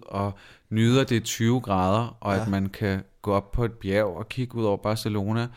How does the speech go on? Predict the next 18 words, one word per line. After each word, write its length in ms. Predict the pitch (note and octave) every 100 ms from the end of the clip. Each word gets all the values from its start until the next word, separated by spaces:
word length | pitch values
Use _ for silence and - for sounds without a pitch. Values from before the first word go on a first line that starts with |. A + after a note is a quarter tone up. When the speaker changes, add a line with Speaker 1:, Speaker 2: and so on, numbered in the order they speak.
| - - -
Speaker 1:
sammen 280 | - G#2+ G2+
med 80 | G#2+
en 100 | G#2
af 60 |
sine 200 | A2 A#2 G#2
rigtig 260 | G#2 A2+
gode 200 | - A#2
venner. 260 | A#2 G#2+ A#2 - _ _ _ _ _ _ _ _ -
Og 100 | G#2
så, 300 | - B2+ A#2+ A2+ - _ _
så 180 | - C3+
føles 460 | B2 D3 C#3+ D3+ -
den 220 | C3+ A#2+
der 140 | A2+
fredag 380 | G#2 C3+ B2 B2
aften 520 | G#2+ A2 - B2 A2+ A#2 _ _ _ _
måske 520 | G#2+ - - A2 G2+ - _ _ _ _ _ _
ikke 260 | C3+ C#3 -